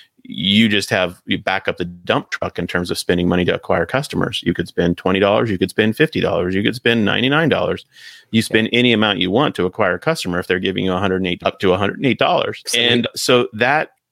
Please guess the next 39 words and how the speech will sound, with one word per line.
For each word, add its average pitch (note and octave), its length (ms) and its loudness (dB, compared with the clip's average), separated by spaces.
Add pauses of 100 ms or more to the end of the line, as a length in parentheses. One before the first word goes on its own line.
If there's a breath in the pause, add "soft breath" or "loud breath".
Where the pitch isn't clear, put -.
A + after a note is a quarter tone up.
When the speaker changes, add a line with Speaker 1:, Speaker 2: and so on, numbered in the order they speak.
(120)
Speaker 1:
ClickFunnels A#2+ 640 0
model G2+ 340 2
is F#2+ 300 0
endlessly A2+ 500 2
fascinating F#2 540 -2
to F#2+ 140 -2
me F2+ 100 2
as F2+ 160 0
well. F2 300 2
And F#2+ 80 -2
he's G2 160 -2
be F2 80 -6
cre-, - 360 -2
he's G#2 200 -2
created F#2+ 340 2
a F2+ 60 2
massive F#2+ 680 2
business F2 400 0
out F2 200 2
of G#2 80 2
it. D3+ 200 0 (440 loud breath)
And A2+ 280 -2
it's G#2 220 -2
because - 640 -2
of G2+ 80 4
the - 80 0
cash G2 260 -4
flow F2+ 140 0
characteristics F#2 800 0
that - 100 -2
he's F#2 200 -2
described A2 640 -2 (160)
and D#3+ 120 0
he's E3+ 140 -6 (160)
publicly A2 500 0 (340)
s-, - 160 -20
explained C#3 400 -2
to F#2+ 60 -2
people. F2 360 -4